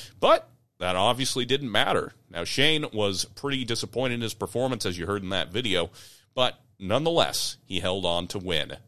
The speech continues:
and moved to seven and oh in the Empire States. Now,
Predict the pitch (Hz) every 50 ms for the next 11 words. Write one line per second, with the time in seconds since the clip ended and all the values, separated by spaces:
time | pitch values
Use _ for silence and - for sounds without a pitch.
0 | _ - 80 80 80 85 87 90 87 - 82 78 - - - 110 135 151 165 175
1 | 147 95 71 - - - - _ _ _ _ - 80 78 82 80 76 76 76 78
2 | - 73 69 69 76 76 - - - - - - - - - - - _ _ _
3 | _ _ _ _ _ - - - - - - - - - 269 330 170 - -